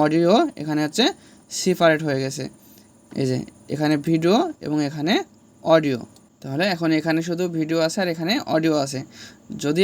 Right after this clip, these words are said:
আমরা হচ্ছে এই অডিওটিকে বাদ দেই এবং ভিডিওটি যদি শুধু থেকে যায়, তাহলে আর সাউন্ড হবে না, ভিডিওতে কোনো সাউন্ড থাকবে না। এবং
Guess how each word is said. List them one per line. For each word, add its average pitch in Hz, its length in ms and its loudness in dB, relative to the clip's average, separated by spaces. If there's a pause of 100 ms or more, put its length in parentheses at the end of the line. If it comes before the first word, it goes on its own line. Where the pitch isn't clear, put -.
আমরা 165 240 2
হচ্ছে 160 180 -2 (200)
এই 156 100 4 (220)
অডিওটিকে 165 1080 -2 (100)
বাদ 156 160 2 (120)
দেই 196 140 6 (440)
এবং 156 120 -2 (140)
ভিডিওটি 185 440 0 (120)
যদি 170 220 -2
শুধু 165 160 0 (100)
থেকে 180 260 -4
যায়, 202 160 0 (500)
তাহলে 151 340 -2
আর 359 60 -6 (220)
সাউন্ড 156 340 0
হবে 139 220 0
না, 131 60 -8 (540)
ভিডিওতে 156 400 0
কোনো 170 120 -2 (120)
সাউন্ড 151 280 0
থাকবে 143 320 -4
না। 202 40 2 (1200)
এবং 156 280 -2